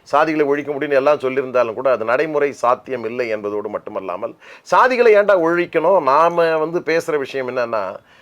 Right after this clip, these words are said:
சாதிகளை ஏன் ஒழிக்கணும்? சாதிகள் அந்தந்த குழுக்கள், அந்தந்த பழக்க வழக்கங்கள், அந்த நாகரிகங்கள்,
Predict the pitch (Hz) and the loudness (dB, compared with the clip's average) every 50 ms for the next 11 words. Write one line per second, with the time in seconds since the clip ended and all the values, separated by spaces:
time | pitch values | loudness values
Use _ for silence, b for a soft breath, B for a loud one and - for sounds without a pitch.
0 | b b b b _ - 151 180 220 220 220 214 214 208 214 220 202 180 185 196 | b b b b _ 2 2 2 4 4 2 2 4 4 4 4 4 2 0 0
1 | 208 202 - 190 160 131 110 - - 135 170 202 190 190 208 208 185 151 147 156 | -2 -2 -2 -2 0 0 -4 0 0 2 2 2 2 2 2 2 2 2 2 0
2 | 156 160 160 147 147 - 160 160 175 175 - 196 190 185 156 147 147 143 139 135 | -2 0 0 -2 -2 -2 -4 -6 -6 -4 -2 0 0 0 2 0 -2 0 0 -2
3 | - 123 127 131 151 151 - 151 143 135 135 135 131 143 151 175 165 147 131 131 | 2 2 2 2 2 0 0 -2 0 0 -2 -4 -6 -8 -2 0 0 0 0 -2
4 | 123 117 120 131 139 127 143 143 135 117 135 139 139 156 170 - | 0 0 0 0 0 0 -2 -6 -4 -4 -4 -4 -4 -6 -6 -8